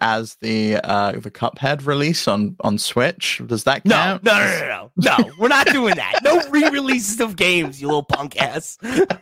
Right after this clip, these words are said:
Speaker 2: gotta come up with a game that's newish. <laughs>
Speaker 1: Hmm. All right, you go, 'cause I, I'm, I'm stumped on this one.
Speaker 2: I would say the first answer that immediately came to mind for me was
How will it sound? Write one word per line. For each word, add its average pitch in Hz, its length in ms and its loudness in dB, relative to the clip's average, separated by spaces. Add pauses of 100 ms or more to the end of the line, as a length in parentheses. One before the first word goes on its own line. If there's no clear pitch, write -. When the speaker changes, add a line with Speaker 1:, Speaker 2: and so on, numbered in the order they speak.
(160)
Speaker 2:
gotta 202 300 0
come 220 160 0
up 214 120 0
with 233 100 0
a 208 120 0
game 180 360 2 (260)
that's 147 340 0
newish. 185 720 0 (340)
<laughs> 262 60 -2 (600)
Speaker 1:
Hmm. 127 520 2 (100)
All 147 120 4
right, 117 200 2
you 165 220 -2
go, 147 260 2
'cause 127 220 -10
I, 131 260 2
I'm, 139 180 -4
I'm 127 240 -2
stumped 113 440 -2
on 98 100 -2
this 98 220 -6
one. 95 240 -2 (480)
Speaker 2:
I 160 100 4
would 254 220 -4
say 208 760 0
the 175 100 2
first 226 540 -2
answer 180 300 0
that 170 160 2
immediately 156 540 2
came 139 260 -2
to 139 120 -2
mind 123 320 0
for 127 120 -2
me 123 180 2
was 110 720 0